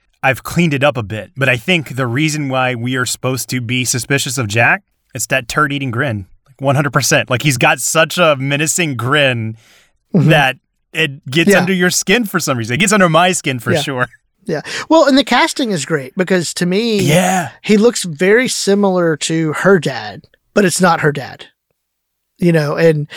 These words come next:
Speaker 2: and so I think that kinda builds this heightened tension that they're tr-, that they're trying to use that the, and it's a stereotype.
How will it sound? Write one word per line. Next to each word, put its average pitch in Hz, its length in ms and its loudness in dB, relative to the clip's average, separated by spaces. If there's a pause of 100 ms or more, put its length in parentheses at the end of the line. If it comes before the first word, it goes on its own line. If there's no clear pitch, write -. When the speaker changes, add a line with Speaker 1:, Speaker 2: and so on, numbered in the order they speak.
(140)
Speaker 2:
and 170 140 0
so 185 100 6
I 180 80 4
think 208 200 0
that 185 180 0
kinda 196 260 2
builds 175 680 0
this 170 220 -2
heightened 165 440 -2
tension 190 640 -2 (300)
that 160 160 0
they're 165 160 0
tr-, - 240 -4
that 170 180 2
they're 156 220 2
trying 160 400 0
to 156 80 -4
use 151 640 -2
that 151 340 -2 (960)
the, 151 380 2
and 269 100 4
it's 330 140 4
a 262 40 0
stereotype. 170 720 2